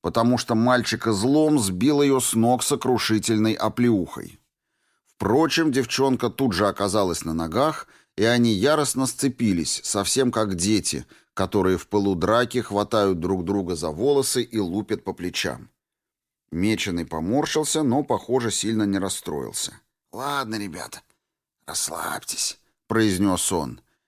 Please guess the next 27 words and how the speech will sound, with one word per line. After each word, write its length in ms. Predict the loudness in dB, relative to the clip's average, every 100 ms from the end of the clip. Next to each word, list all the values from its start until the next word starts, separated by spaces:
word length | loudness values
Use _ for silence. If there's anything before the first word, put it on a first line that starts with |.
| _
"Вы 180 | -10 -8
провоняете 760 | -6 -6 -4 -2 -2 -4 -4 -4
мне 140 | -4
всё 220 | -4 -4
помещение 800 | -4 -4 -2 -2 -2 -4 -6 -6
своим 340 | -4 -6 -8 -8
страхом. 760 | -8 -8 -8 -8 -10 -14 -18 _ _ _ _ _ _ _ -8
Да, 400 | -4 -2 -2 -4
верно, 600 | -6 -4 -6 -8 -12 -14 _ _ _
вы 220 | -6 -4
сделали 520 | -2 -2 -2 0 -2
мне 240 | -4 -4 -2
немного 540 | -2 -2 -4 -4 -4
больно 580 | -4 -4 -4 -6 -10 -14 _ _ _
и 80 | -12
несколько 480 | -8 -6 -6 -8 -6
сорвали 520 | -8 -8 -10 -12 -12
мои 240 | -12 -12
планы. 520 | -10 -10 -8 -12 -18 _ _ _ _ _ _
Но 160 | -2 0
мстить 520 | 0 -2 -2 -2 0
за 140 | -2 -2
это, 460 | 0 0 -2 -6
неоправданно 760 | -6 -6 -4 -2 -2 -2 -2 -2
расходуя 640 | -4 -4 0 0 2 0
огромные 560 | -2 0 0 0 -2 -4
ресурсы, 720 | -6 -6 -2 -2 -2 -4 -6